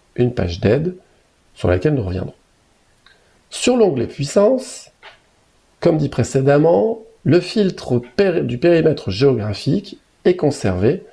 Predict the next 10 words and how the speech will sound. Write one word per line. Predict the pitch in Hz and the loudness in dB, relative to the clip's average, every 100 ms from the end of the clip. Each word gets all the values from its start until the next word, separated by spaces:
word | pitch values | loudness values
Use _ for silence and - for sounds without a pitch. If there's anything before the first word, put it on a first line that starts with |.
| - _ _ _ | -20 _ _ _
pour | 196 | 0
vous | 170 170 | 2 2
donner | 135 120 147 | 4 4 4
un | 185 | 4
détail | 151 127 110 98 | 2 0 0 -2
plus | - 208 180 | -2 0 2
important | 151 123 - 123 147 202 _ _ _ _ | 2 -2 -4 -2 -2 -6 _ _ _ _
sur | - - 190 | -14 -2 0
les | 190 156 | 2 0
installations | 139 - 123 117 104 - 135 196 | 0 0 -2 0 -4 -2 -2 -2